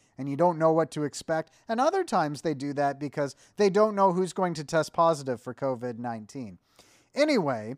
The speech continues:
they have scheduled one match for Raw, which is the Raw Women's Champion going up against the SmackDown Women's Champion. So we've got Asuka versus Bayley.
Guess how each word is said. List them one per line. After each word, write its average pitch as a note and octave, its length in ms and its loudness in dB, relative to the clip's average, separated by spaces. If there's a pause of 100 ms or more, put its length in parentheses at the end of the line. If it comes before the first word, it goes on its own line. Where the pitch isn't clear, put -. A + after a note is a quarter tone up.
(180)
they F#3+ 100 0
have A3 240 2
scheduled G3 560 0
one F3 260 -2
match D3+ 520 -2
for D3+ 120 -8
Raw, C3 600 4 (560)
which C#3 200 -6
is D3 200 -4
the D3 100 -2
Raw D#3+ 360 2
Women's D#3+ 360 -2
Champion D3 720 -6 (300)
going F3 240 4
up E3 240 2
against D#3 480 -4
the C#3 40 -12
SmackDown D#3 680 -6
Women's C#3+ 340 -6
Champion. C#3+ 640 -10 (200)
So C#3+ 120 -10
we've B2+ 140 -10
got C#3+ 240 -2
Asuka C#3 500 -4
versus C3 320 -8
Bayley. G#2+ 540 -12